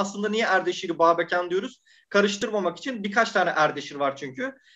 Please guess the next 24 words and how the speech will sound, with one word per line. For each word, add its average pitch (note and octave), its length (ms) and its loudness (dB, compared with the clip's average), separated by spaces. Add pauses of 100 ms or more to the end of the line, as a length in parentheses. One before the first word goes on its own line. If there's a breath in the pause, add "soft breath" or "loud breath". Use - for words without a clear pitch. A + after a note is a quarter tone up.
(160 soft breath)
E, D#3+ 440 4 (320)
mutlaka F#3 640 0
İran F3 320 0
tarihine F3 300 2
meraklı F3 680 0
arkadaşlarımız E3 800 -2
okumuşlardır. F3 680 -6
Erdeşiri G3 540 0
Babeken G3+ 600 2
denilen, E3 360 -2 (480)
e, E3 400 0
kişiyle E3+ 920 -4
Sasani E3 440 -6 (480)
resmi G3 520 -2
din F3 200 -2
hüviyetinde C#3+ 840 -2
bürünüyor. A#3 460 -2 (420 loud breath)
Daha A3+ 180 2
sonra, A3 520 0 (480)
e, D#3+ 260 -4 (180)
Behram G3 520 4
var, D3+ 360 0
e, D#3 300 -2
Şapur, G#3 460 2